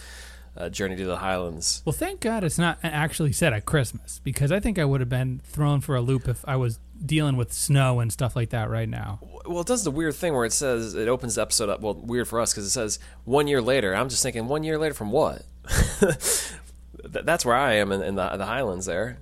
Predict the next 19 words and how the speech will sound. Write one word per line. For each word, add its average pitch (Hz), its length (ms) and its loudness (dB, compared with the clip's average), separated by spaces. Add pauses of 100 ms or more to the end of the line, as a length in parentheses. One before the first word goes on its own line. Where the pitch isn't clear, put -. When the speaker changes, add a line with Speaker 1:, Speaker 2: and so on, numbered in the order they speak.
(180)
Speaker 1:
And, 113 220 -2
and 131 240 -4
did 156 120 -2
they 185 120 2
tease 165 340 -4
that 185 140 -6
Mary 175 200 -4
was 180 120 -4
pregnant 180 320 -6
at 175 100 -8
the 175 80 -4
end 180 120 -4
of 170 80 -4
the 180 60 -6
last 175 280 -4
episode? 185 340 -2
I 160 60 -4
can't 170 200 -6
remember. 147 380 -6